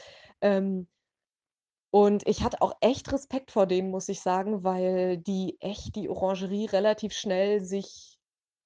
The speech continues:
zu ihrem gemacht haben. Ich hatte, als Spielerin habe ich immer wahnsinnigen Respekt vor der Orangerie, weil man immer hört und weil man auch merkt,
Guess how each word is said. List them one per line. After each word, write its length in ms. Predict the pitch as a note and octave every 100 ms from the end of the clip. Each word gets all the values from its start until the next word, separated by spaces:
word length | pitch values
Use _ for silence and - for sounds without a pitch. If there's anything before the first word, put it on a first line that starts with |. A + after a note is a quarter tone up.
| _
zu 160 | - A3
ihrem 500 | B3 A3+ G3+ F#3 - _
gemacht 440 | A3 F3+ F#3 -
haben. 320 | F3 E3+ E3+ D#3
Ich 220 | E3 G3
hatte, 360 | G3 G3 F#3
als 200 | F3+ F#3
Spielerin 500 | - A3+ C4 G3 F#3+
habe 140 | G3 -
ich 120 | -
immer 200 | F#3 F#3
wahnsinnigen 420 | F3+ G3+ G3+ F#3+
Respekt 380 | F#3 - A#3 -
vor 120 | G3+ F#3+
der 100 | F3+
Orangerie, 480 | F3+ F#3 F3 G3
weil 120 | F3+ F3+
man 120 | E3+
immer 200 | F3+ F3+
hört 300 | G#3+ G#3+ G#3
und 100 | F3+
weil 80 | F3+
man 100 | F3+
auch 100 | F3
merkt, 400 | F#3+ G3 -